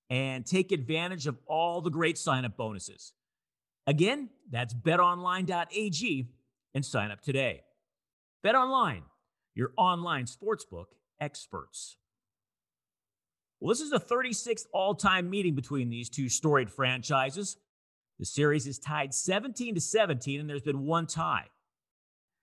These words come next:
Miami has dominated the rivalry since the early two thousands, having won nine of eleven,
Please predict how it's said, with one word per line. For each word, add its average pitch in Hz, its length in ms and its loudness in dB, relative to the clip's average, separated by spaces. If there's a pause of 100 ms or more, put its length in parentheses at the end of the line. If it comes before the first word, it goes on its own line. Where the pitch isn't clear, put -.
(140)
Miami 240 460 2
has 170 120 2
dominated 175 680 2
the 139 80 -2
rivalry 151 500 0
since 143 300 -4
the 147 120 -2
early 160 280 0
two 156 200 -2
thousands, 147 520 0
having 151 280 -2
won 147 260 -4
nine 185 280 -4
of 262 80 -2
eleven, 120 440 -2